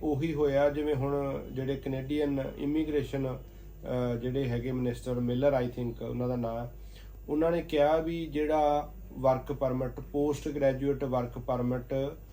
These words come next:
ਇੱਕ ਜਨਵਰੀ ਦੋ ਹਜ਼ਾਰ ਚੌਵੀ ਨੂੰ ਐਕਸਪਾਇਰ ਹੋ ਰਿਹਾ,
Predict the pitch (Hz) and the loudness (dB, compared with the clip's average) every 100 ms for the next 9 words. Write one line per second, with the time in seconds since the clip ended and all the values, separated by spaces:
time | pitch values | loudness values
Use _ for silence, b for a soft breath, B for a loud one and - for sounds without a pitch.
0 | B B - - - 156 - 170 151 139 | B B -16 -10 -2 -2 2 4 6 6
1 | 135 143 135 139 123 143 147 139 - - | 4 2 2 0 4 6 6 4 0 -12
2 | - 147 135 123 143 143 143 - - - | -4 4 4 6 4 4 2 -2 -6 0
3 | 135 143 131 127 120 120 117 120 | 4 4 2 -2 0 0 2 -2